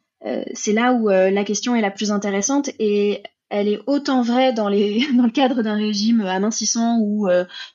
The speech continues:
ou grossissant que dans le cadre de, de l'entrepreneuriat. Euh, énormément de choses.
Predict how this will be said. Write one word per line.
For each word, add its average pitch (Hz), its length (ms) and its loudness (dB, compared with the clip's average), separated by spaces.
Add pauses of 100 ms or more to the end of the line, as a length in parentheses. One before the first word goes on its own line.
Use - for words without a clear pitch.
(140)
ou 226 100 0
grossissant 214 540 0
que 226 300 2
dans 190 140 0
le 190 60 0
cadre 202 440 0
de, 180 360 0 (520)
de 196 240 0
l'entrepreneuriat. 202 960 0 (440)
Euh, 185 400 2 (600)
énormément 233 420 4
de 196 60 0
choses. 262 560 0